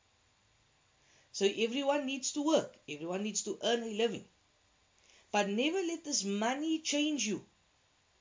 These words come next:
Never let this money make you think that you are better than others. Never let the wealth just make you chase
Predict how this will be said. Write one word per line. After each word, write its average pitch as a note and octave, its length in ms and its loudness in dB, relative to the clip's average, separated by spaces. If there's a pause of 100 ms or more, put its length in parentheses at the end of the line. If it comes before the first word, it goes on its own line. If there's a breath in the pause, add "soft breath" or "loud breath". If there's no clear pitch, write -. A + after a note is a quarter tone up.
(560)
Never D4 260 2
let F4 180 2
this C4+ 180 -4
money C4+ 320 -2
make C#4+ 420 0
you C4+ 380 0 (680)
think D#4+ 240 2
that B3 160 2
you G#3+ 120 0
are F#3+ 300 -2
better C4+ 260 2
than F3+ 200 -6
others. - 340 -18 (2500 soft breath)
Never D4+ 300 4
let E4+ 220 2
the D4 120 -2
wealth B3+ 400 6
just B3 160 -6
make B3+ 220 -2
you B3+ 80 -6
chase D4+ 340 6